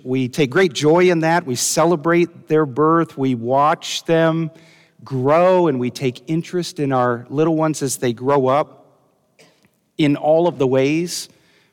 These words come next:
We think about children as they begin to grow, and they grow in size, they grow in speech, they grow in intelligence, and, and all these ways they're, they're growing that a person can grow. And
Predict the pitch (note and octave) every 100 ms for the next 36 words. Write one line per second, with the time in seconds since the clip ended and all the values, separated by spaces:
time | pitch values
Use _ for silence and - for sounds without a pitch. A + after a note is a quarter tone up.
0 | - B2+ C3+ C3+ C3 - C#3+ C#3+ C#3 C3
1 | B2 C3 B2+ A#2+ C3+ C3+ A2+ A2+ C3+ C#3
2 | C#3 B2+ A2+ A2 G#2 - _ _ - D3
3 | C3+ B2+ - D3+ D#3 D3+ D3 B2+ - A2+
4 | A#2 B2 A2+ G#2+ - - E3+ E3 D3+ -
5 | - A2+ A2+ B2 B2+ A#2+ A#2 - E3 D#3
6 | B2 C#3 C#3 C3 - C3+ B2 D3 C#3 D3
7 | D3+ C#3+ A#2+ C3+ C#3+ C#3 - C3 B2+ B2+
8 | A#2 A#2 C3+ D3 D3 C3 B2 A#2+ D3 D3+
9 | C#3 A#2 A#2 A2 C3+ D3 D3 - - -
10 | - G#3 G3+